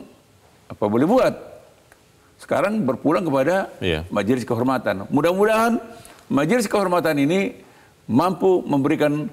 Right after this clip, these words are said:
Speaker 1: solusi yang terbaik.
Speaker 2: Iya.
Speaker 1: Katakanlah ya atau tidak dalam perkara ini. Salah atau tidak salah.
Speaker 2: Hmm.
Speaker 1: Melanggar moral atau tidak melanggar moral.
Speaker 2: Dan
Speaker 1: Melanggar
Speaker 2: tidak,
Speaker 1: etik atau tidak melanggar etik.
Speaker 2: dan tidak boleh takut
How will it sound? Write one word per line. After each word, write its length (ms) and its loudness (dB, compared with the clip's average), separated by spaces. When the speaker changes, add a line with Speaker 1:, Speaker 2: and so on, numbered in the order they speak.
Speaker 1:
solusi 520 2
yang 80 -2
terbaik. 480 -2
Speaker 2:
Iya. 240 0
Speaker 1:
Katakanlah 800 0
ya 540 0
atau 180 -2
tidak 480 0
dalam 240 0
perkara 380 -4
ini. 240 -12
Salah 640 -2
atau 240 -4
tidak 180 0
salah. 460 -4
Speaker 2:
Hmm. 260 -4
Speaker 1:
Melanggar 480 2
moral 480 2
atau 240 -2
tidak 160 2
melanggar 320 0
moral. 400 2
Speaker 2:
Dan 160 0
Speaker 1:
Melanggar 320 0
Speaker 2:
tidak, 140 -2
Speaker 1:
etik 240 0
atau 200 0
tidak 280 0
melanggar 260 0
etik. 160 -8
Speaker 2:
dan 160 -2
tidak 240 0
boleh 220 0
takut 320 -4